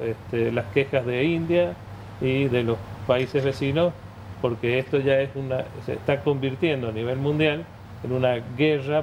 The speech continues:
por el vapor del agua, ¿no? ¿Eh? Y eso, eso es lo, lo que causó el motivo por lo cual se sugirió de la universidad la prohibición de todas estas prácticas que quieran manipular de alguna manera.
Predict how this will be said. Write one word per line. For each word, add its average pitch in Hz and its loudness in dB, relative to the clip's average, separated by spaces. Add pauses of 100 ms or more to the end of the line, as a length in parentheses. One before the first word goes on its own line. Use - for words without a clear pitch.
(120)
por 127 0
el 120 -4
vapor 117 0
del 165 0
agua, 98 -2
¿no? 139 -12
¿Eh? 127 -8 (420)
Y 143 4
eso, 147 2 (140)
eso 151 2
es 156 2
lo, 147 0 (360)
lo 131 2 (140)
que 131 2
causó 165 0
el 143 -2
motivo 139 2
por 135 -2
lo 113 2
cual 127 2 (460)
se 120 -4
sugirió 135 2
de 131 4
la 120 -2
universidad 123 0
la 123 0
prohibición 123 0
de 117 -2
todas 113 -2
estas - -6 (140)
prácticas 123 0 (480)
que 120 2
quieran 127 2
manipular 123 2
de 120 -4
alguna 120 -4
manera. 113 -2